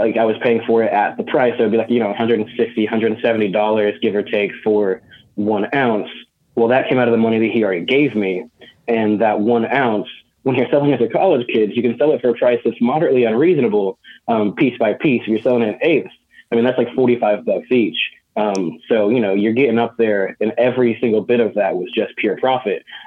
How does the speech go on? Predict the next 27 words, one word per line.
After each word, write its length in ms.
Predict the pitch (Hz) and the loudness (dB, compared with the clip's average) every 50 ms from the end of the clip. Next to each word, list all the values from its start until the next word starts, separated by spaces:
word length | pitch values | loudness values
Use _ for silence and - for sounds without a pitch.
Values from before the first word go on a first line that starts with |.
| _ 110 | _ -4
And 80 | 107 | -2
I 100 | 107 123 | 0 2
wasn't 240 | 123 123 120 123 104 | 2 2 0 0 0
really 220 | 113 110 107 101 - - | 0 0 0 -2 -2 -4
smoking 320 | 110 117 147 151 - 113 | -2 -2 0 0 0 -2
at 100 | 104 98 | -2 -2
that 160 | - 87 - - | -4 -6 -6 -4
time 220 | 101 98 98 90 | -4 -4 -4 -4
at 60 | 92 85 | -4 -4
all. 320 | 82 82 85 87 76 - _ | -4 -4 -4 -6 -8 -6 _
So 440 | - 101 98 90 92 87 85 - _ _ _ - - _ _ _ _ _ _ _ | -2 -2 0 0 -2 -4 -6 -10 _ _ _ -20 -20 _ _ _ _ _ _ _
I, 240 | 90 98 92 98 - | -2 0 0 0 0
I 220 | 85 101 104 110 | 0 2 2 2
was 260 | 107 107 107 104 98 95 - - - - - _ _ - | 2 2 2 0 0 -2 -8 -16 -20 -20 -20 _ _ -2
making 420 | 101 113 127 135 131 - 143 131 | 0 2 2 2 2 2 2 2
a 60 | 127 | 4
lot 300 | 117 113 117 117 127 131 | 4 4 4 4 4 4
of 100 | 131 120 | 2 2
money 420 | 123 123 123 120 120 117 117 113 107 - - | 2 2 2 2 2 2 2 0 -2 -6 -4
off 220 | - 110 113 113 - | -2 -2 0 0 0
of 180 | 113 107 101 | 0 -2 0
doing 460 | 101 120 117 110 107 107 104 101 107 101 | 0 0 2 2 0 0 -2 -4 -2 2
very 320 | 120 120 120 120 127 123 | 2 4 4 4 4 4
little 340 | 123 123 120 117 110 107 104 | 4 4 4 4 2 2 2
work. 300 | 110 110 104 98 95 - - - - _ _ _ _ - _ _ _ _ _ _ - | 2 0 0 -2 -4 -6 -10 -14 -14 _ _ _ _ -20 _ _ _ _ _ _ -2
And, 580 | 117 113 110 107 104 104 98 98 98 98 90 | 0 0 0 0 0 0 0 -2 -2 -2 -2
uh, 680 | 104 104 104 101 101 98 98 95 95 92 87 85 82 | 0 2 2 2 2 2 2 0 0 0 -2 -2 -4